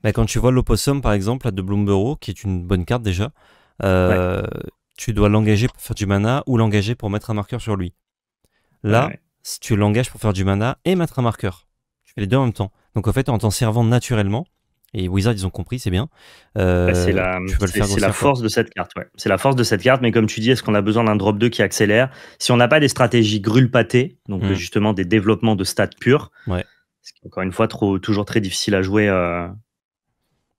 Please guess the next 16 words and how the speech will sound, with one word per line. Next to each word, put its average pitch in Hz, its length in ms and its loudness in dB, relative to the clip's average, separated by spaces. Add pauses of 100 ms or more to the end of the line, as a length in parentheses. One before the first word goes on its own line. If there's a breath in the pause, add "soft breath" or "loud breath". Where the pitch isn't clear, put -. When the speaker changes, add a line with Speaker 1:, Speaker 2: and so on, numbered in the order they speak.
(160)
Speaker 1:
En 107 60 -2
Speaker 2:
en - 20 0
Speaker 1:
standard. 104 120 -2
Speaker 2:
standard. 104 440 2
On 92 500 -6
n'en 90 180 -8
aura 87 260 -4 (180)
probablement 101 400 -2
pas 113 140 2
besoin, 101 440 2
mais - 320 -10 (1400 loud breath)
à 104 80 0
Speaker 1:
Peut-être - 240 -2
Speaker 2:
voir. 95 140 0
Speaker 1:
pas, - 20 -2
ouais. 87 120 -8